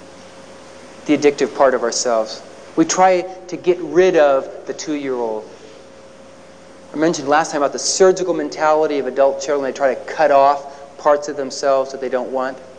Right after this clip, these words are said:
People with chemical dependency and the other addictions too also try the same kind of mentality. They try to get rid of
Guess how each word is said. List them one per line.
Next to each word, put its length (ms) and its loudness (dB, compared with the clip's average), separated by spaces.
People 420 2
with 200 -4
chemical 360 0
dependency 720 0
and 100 0
the 100 4
other 200 6
addictions 480 -4
too 360 4
also 440 4
try 340 -4
the 80 -8
same 320 -8
kind 240 -12
of 100 -12
mentality. 500 -4
They 100 -6
try 260 -2
to 0 -
get 180 -4
rid 380 2
of 300 6